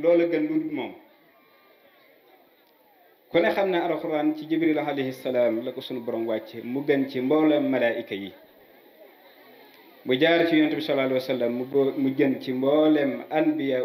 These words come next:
yi ak mursal yi. Mu jaar ci aw xeetam, mu gën ci mboolem xeet yi. Mu wàcc ci weer wi ñu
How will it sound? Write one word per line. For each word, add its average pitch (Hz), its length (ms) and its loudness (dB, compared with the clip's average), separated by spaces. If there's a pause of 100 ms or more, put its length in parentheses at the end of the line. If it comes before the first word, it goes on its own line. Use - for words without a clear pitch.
yi 120 140 -4
ak 117 160 -6
mursal 117 400 -6
yi. 67 100 -16 (960)
Mu 127 300 2
jaar 185 340 4
ci 185 80 2
aw 180 400 4
xeetam, 147 440 2 (200)
mu 156 140 0
gën 170 340 2
ci 160 100 -4
mboolem 180 640 2
xeet 156 320 -2
yi. - 60 -16 (1500)
Mu 123 160 -4
wàcc 165 400 0
ci 208 300 -4 (180)
weer 139 320 -2
wi 139 220 -6
ñu 135 140 -4